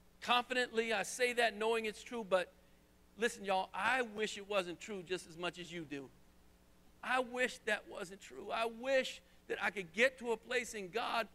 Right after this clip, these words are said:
where it would just be smooth sailing. It's good.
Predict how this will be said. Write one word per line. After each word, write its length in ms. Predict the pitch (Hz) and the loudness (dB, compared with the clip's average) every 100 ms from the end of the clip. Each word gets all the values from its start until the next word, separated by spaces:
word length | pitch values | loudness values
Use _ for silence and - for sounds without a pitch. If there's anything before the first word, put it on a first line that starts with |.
| - | -2
where 140 | 220 | 2
it 140 | 214 240 | 2 0
would 160 | 226 | -4
just 200 | 190 208 | -6 -8
be 120 | - 190 | -6 -6
smooth 480 | - 220 247 262 | -8 -8 -6 -6
sailing. 460 | - - 220 175 160 | -8 0 0 0 0
It's 200 | 180 220 | -2 -2
good. 280 | - 226 175 | 0 2 2